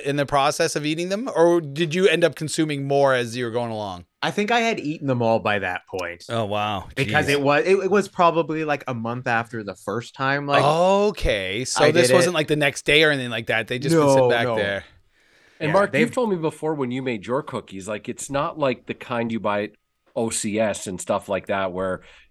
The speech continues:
Speaker 3: it's the same. Like, you buy one and you're expecting ten milligrams of
Speaker 1: Yeah.
Speaker 3: everything.
Speaker 1: No,
Speaker 3: Like,
Speaker 1: you
Speaker 3: you
Speaker 1: don't
Speaker 3: said
Speaker 1: know,
Speaker 3: some of
Speaker 1: 'cause
Speaker 3: your cookies,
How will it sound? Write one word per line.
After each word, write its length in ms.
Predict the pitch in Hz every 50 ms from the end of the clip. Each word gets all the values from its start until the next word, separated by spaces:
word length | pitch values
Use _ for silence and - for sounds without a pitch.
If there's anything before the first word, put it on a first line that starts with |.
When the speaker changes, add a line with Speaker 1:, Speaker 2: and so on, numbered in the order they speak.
| _ _
Speaker 3:
it's 340 | 185 226 226 233 - - -
the 80 | 190
same. 260 | - - 190 151 131
Like, 160 | 123 127 123 -
you 60 | 143
buy 240 | 123 139 135 139 143
one 220 | 139 139 139 135
and 160 | - 123 113 120
you're 80 | 117 113
expecting 420 | 113 - - 120 113 - 120 110
ten 260 | - - 123 113 113 113
milligrams 480 | 117 113 110 104 92 113 110 104 95
of 60 | 90
Speaker 1:
Yeah. 160 | 180 180 147 113
Speaker 3:
everything. 240 | 98 98 87 82 175
Speaker 1:
No, 80 | 185
Speaker 3:
Like, 100 | 175 170
Speaker 1:
you 40 | 190
Speaker 3:
you 60 | -
Speaker 1:
don't 120 | 180 254 214
Speaker 3:
said 100 | 196 190
Speaker 1:
know, 120 | 202 196
Speaker 3:
some 100 | 175 160
of 60 | 165
Speaker 1:
'cause 60 | 165 147
Speaker 3:
your 120 | 160 175
cookies, 500 | 170 - 156 135 - 135 131 123 113 -